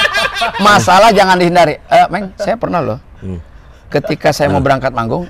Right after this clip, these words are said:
Speaker 2: Hmm.
Speaker 1: ada friksi dengan istri dan itu normal, manusiawi.
Speaker 2: Tuh, dengerin.
Speaker 1: Dan saya lupakan semua persoalan. Saya tinggalkan di rumah, manggung. Keluarga saya, orang yang terdekat dengan saya, meninggal dunia, saya manggung.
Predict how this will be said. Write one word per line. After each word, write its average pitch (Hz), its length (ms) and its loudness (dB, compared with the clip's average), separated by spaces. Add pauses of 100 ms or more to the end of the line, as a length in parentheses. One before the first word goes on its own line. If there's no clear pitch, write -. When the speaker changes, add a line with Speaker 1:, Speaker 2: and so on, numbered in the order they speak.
Speaker 2:
Hmm. 95 240 -6
Speaker 1:
ada 139 200 0
friksi 180 280 -4
dengan 147 160 -2
istri 170 240 -6
dan 156 160 0
itu 156 160 -6
normal, 151 240 0
manusiawi. 160 580 0
Speaker 2:
Tuh, 85 220 -8
dengerin. 73 320 -10 (240)
Speaker 1:
Dan 127 240 -2
saya 156 100 -4
lupakan 160 300 -2
semua 135 240 -8
persoalan. 127 160 -6
Saya 147 160 -2
tinggalkan 156 480 2
di 151 80 2
rumah, 135 240 -2 (340)
manggung. 98 460 -8 (1040)
Keluarga 175 300 2
saya, 156 400 -2 (140)
orang 160 260 0
yang - 20 -10
terdekat 143 300 -6
dengan 139 160 -6
saya, 135 220 -10
meninggal 156 340 0
dunia, 151 320 -4
saya 165 160 0
manggung. 120 320 -2